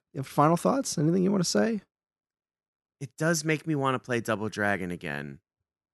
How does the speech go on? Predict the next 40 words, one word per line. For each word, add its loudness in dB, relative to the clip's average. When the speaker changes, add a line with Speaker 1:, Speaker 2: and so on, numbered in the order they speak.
Speaker 2:
Honestly, -2
I 2
haven't 2
played 2
it -2
probably, -2
like, -10
twenty-something -12
years -10
or -16
whatever, -12
but -16
Speaker 1:
Well, 0
Speaker 2:
yeah. 8
Speaker 1:
it 8
is, 6
uh, 8
it 6
is 4
available 4
on 4
Nintendo 2
Switch 0
Online, 4
the -2
first, 2
uh, 2
is -12
the -20
first -4
game? 0
No, 4
I 4
think 0
it's -6
just -4
the -4
second 0
game, -4
actually. -4